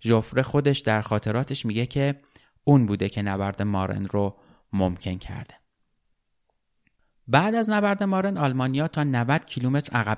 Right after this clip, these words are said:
نشینی کردن و یازده هزار اسیر، سی اسلحه صحرایی و صد مسلسل رو به فرانسویا و سه هزار و پونصد اسیر رو به انگلیسیا قبل از رسیدن به آینه دادن. عقب نشینی آلمانیا به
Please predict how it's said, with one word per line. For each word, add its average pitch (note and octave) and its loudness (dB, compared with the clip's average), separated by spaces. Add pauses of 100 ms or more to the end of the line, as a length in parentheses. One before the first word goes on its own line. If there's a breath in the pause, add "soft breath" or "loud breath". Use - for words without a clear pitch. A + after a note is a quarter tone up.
نشینی - -4
کردن F3+ -4
و F#3+ 0
یازده B2+ 0
هزار C3+ -2
اسیر، D3 -4
سی - -4
اسلحه B2+ -2
صحرایی A#2+ -2
و E3 0
صد D#3 -4
مسلسل B2+ -2
رو D3+ 2 (400 loud breath)
به A2+ 2
فرانسویا G#2+ 0
و D#3 0
سه - -4
هزار C#3 0
و C3 0
پونصد B2+ -4
اسیر C#3+ -4
رو D3+ 0
به D3 -6
انگلیسیا A2+ -4
قبل C3+ 0
از G#2 -2
رسیدن G#2 -4
به G#2 -4 (540 loud breath)
آینه G2+ 0
دادن. G2 -6 (840 loud breath)
عقب C3+ 2
نشینی C#3+ 0
آلمانیا F3+ -2
به E3 -2